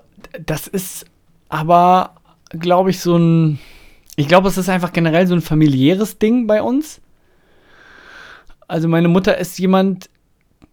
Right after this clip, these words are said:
zum einen hat sie manchmal selber so ein bisschen eine flapsige Art und wirft einem einfach Sachen an den Kopf und, äh, Beleidigungen oder so. Also jetzt auch nicht bös gemeint natürlich, aber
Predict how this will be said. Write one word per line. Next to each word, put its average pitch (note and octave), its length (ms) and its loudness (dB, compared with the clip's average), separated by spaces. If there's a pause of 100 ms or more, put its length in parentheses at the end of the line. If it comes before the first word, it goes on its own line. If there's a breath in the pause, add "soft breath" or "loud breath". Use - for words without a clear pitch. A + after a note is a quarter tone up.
zum E3 240 -6
einen F#3 680 -4 (420)
hat D3+ 220 -8
sie F#3 100 -6
manchmal F3 300 -2
selber D#3 360 4
so G3 80 0
ein G#3+ 60 0
bisschen A3 240 -4
eine G#3+ 60 0
flapsige A3 460 -2
Art A#3 360 -6 (560)
und D#3+ 220 -2
wirft F#3+ 280 2
einem F3 140 -2
einfach E3 280 -2
Sachen E3+ 300 -2
an F#3+ 120 -2
den F#3+ 60 -2
Kopf - 320 -2 (720)
und, D#3+ 500 -2
äh, D3+ 540 0 (480)
Beleidigungen D#3 1000 4
oder F3+ 260 2
so. F#3 360 0
Also C#3+ 340 2
jetzt C#3+ 240 -2
auch D3 140 -6
nicht D3+ 220 -2
bös F#3+ 260 4
gemeint B2+ 260 -2
natürlich, C3 440 -6
aber C#3 260 0